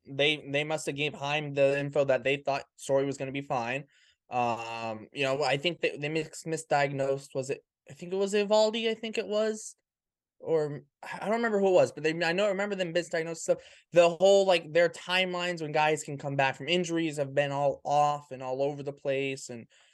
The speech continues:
ju-, it, it, it's for, you know, the Red Sox supposed to have one of the better medical staffs in the league, and it, it's, it's been a horrid twelve m-, last twelve plus months for them, uh, on the medical side of things. It just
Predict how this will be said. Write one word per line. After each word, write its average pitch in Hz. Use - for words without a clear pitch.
ju-, 185
it, 202
it, 185
it's 190
for, 185
you 147
know, 147
the 165
Red 185
Sox 160
supposed 160
to -
have 143
one 143
of 139
the 135
better 131
medical 131
staffs -
in 117
the 113
league, 117
and 113
it, 113
it's, -
it's 156
been 156
a 135
horrid 143
twelve 143
m-, 135
last 135
twelve 123
plus -
months 120
for 120
them, 110
uh, 117
on 120
the 117
medical 123
side 110
of -
things. -
It 147
just -